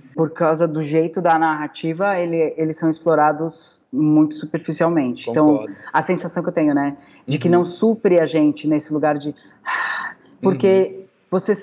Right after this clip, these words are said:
Speaker 1: você tem a questão da criatividade dela, do, da fama, de como as pessoas se relacionam com a
Speaker 2: Uhum.
Speaker 1: imagem dela, de quem ela é, como ela lida com a fama. Aí tem a questão dela com o gato,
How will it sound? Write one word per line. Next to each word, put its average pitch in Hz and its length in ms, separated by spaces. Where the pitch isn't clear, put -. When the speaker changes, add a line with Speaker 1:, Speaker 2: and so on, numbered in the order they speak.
Speaker 1:
você 180 320
tem 202 180
a 196 60
questão 208 320
da 233 140
criatividade 180 760
dela, 156 420
do, 147 580
da 139 120
fama, 165 600
de 156 120
como 170 680
as 160 120
pessoas 165 260
se - 60
relacionam 180 680
com 170 100
a 160 40
Speaker 2:
Uhum. 156 60
Speaker 1:
imagem 170 440
dela, 170 400
de 151 120
quem 156 160
ela 156 220
é, 160 360
como 254 180
ela 220 140
lida 190 320
com 160 100
a 143 40
fama. 170 640
Aí 175 180
tem 175 200
a 170 80
questão 170 320
dela 139 180
com 143 100
o 196 40
gato, 160 500